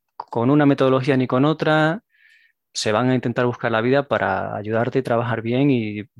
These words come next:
y ser pragmático. La gente que a lo mejor, mm,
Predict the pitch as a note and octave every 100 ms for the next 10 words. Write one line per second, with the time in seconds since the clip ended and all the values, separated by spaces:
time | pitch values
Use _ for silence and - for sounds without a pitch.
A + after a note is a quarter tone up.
0 | G#3 E3 - A#2+ A#2+ A#2+ G#2+ A2 G#2 A2
1 | A#2+ - _ _ _ _ _ _ - _
2 | _ - - B2 A2 C#3+ D3+ D3+ C#3 C3+
3 | C3+ C#3+ C#3+ C3+ - _ _ _ _ -
4 | B2 A#2+ A2+ A2 A#2+